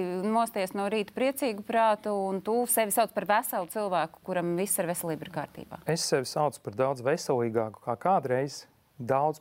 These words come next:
Speaker 2: praktiski veselīgāks kā kādreiz, daudz laimīgāks, daudz priecīgāks, daudz enerģiskāks. Ja man kaut kas sāp, tad es skaidri ziņu, zinu cēloņu, saku likumu, kāpēc vakar tas vai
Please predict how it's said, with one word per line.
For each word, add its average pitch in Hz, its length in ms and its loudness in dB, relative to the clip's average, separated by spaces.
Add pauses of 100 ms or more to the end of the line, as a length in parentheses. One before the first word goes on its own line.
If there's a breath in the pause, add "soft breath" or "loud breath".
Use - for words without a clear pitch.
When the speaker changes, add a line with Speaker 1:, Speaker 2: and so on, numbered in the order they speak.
Speaker 2:
praktiski 127 580 0
veselīgāks 113 760 0
kā 117 160 0
kādreiz, 143 560 2 (340 loud breath)
daudz 123 380 2
laimīgāks, 123 720 0
daudz 123 220 0 (100)
priecīgāks, 123 720 0
daudz 120 240 2
enerģiskāks. 123 800 0
Ja 131 160 2
man 117 160 -2
kaut 135 220 -2
kas - 240 -4
sāp, 180 320 2 (400 loud breath)
tad 123 160 -4
es 117 160 -2
skaidri 151 480 -2
ziņu, 127 400 -4
zinu 131 420 -2
cēloņu, 117 480 0
saku 127 400 0
likumu, 139 380 0 (340 loud breath)
kāpēc 123 460 -2
vakar 123 320 -2 (100)
tas 170 320 0
vai 123 140 2